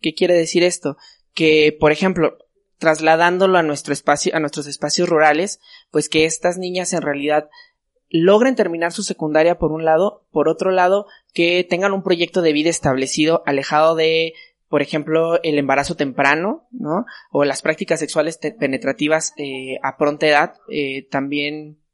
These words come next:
que terminen su preparatoria, inclusive que vayan muchísimo más allá, o, en dado caso, planeen, eh,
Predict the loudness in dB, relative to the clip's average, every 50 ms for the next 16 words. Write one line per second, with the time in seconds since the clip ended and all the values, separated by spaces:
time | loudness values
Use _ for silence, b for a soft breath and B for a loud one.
0 | _ _ _ _ _ _ _ _ _ _ _ _ _ _ _ B B B B B
1 | B B B _ _ _ _ -20 -20 _ _ _ -2 0 0 0 0 0 -2 -2
2 | -2 -4 -6 -6 -4 -6 -4 -2 0 0 0 0 0 2 2 4 4 4 2 0
3 | 0 -2 -6 -8 -6 -2 0 0 0 2 2 2 2 2 -2 -6 -8 -10 -10 -10
4 | -10 -8 -8 -6 -6 -4 -4 -6 -4 -4 -2 0 2 2 0 0 -2 _ 2 4
5 | 6 4 4 2 -4 -10 -10 -10 -6 -2 0 2 2 2 2 2 0 0 0 0
6 | -2 -2 -2 B B B B B _ _ _ _ _ _ 0 2 2 0 -2 -4
7 | -6 -4 -4 -2 0 0 -2 -2 -4 -8 _ _ _ -12 -10 -10 -10 -10 -12 -14